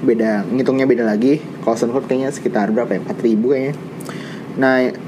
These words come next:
ya lumayan, alhamdulillah ya bisa nembus sepuluh ribu. Itu salah satu milestone yang, eh, gue targetin.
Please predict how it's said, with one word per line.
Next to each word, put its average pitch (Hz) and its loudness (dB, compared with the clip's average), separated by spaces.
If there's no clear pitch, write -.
ya 147 4
lumayan, 143 0
alhamdulillah 127 2
ya 151 4
bisa 113 0
nembus 120 0
sepuluh 113 4
ribu. 127 4
Itu 123 0
salah 113 0
satu 113 2
milestone 113 0
yang, 107 0
eh, 107 0
gue 110 4
targetin. 139 2